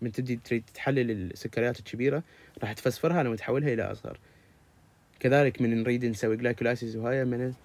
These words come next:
كل حسب ما أتذكر. كان أكو فوسفات الموضوع؟ إيه كان أكو. زين. هسه عندنا خصائص ط-، خصائص فيزيائية للسكريات.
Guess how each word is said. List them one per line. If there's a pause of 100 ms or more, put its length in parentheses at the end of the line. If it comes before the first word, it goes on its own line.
(140)
كل
حسب
ما
أتذكر. (360)
كان
أكو
فوسفات
الموضوع؟ (100)
إيه
كان
أكو. (400)
زين. (4000)
هسه
عندنا
خصائص (100)
ط-،
خصائص
فيزيائية
للسكريات.